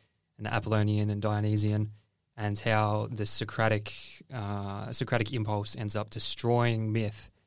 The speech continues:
because it's irrational, right? Uh, the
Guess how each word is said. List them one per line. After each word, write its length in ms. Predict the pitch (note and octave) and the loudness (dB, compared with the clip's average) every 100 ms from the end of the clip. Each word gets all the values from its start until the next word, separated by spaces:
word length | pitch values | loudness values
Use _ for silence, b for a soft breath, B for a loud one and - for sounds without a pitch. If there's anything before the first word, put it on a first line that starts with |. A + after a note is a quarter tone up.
| _ _ _ _ - | _ _ _ _ -8
because 280 | G2+ G#2 | -2 -2
it's 440 | G#2 G2+ - - - _ - | 0 -2 -2 -2 -6 _ -2
irrational, 580 | A#2 B2+ - G#2 F#2+ | 4 4 4 -2 -8
right? 300 | G2 G#2 C3+ D3+ _ _ _ _ _ | -6 0 0 -2 _ _ _ _ _
Uh, 380 | A#2 G2+ F#2+ A2 | -6 -4 -4 -6
the 460 | B2+ A2+ A2 G#2+ A2+ | -4 -2 0 0 -4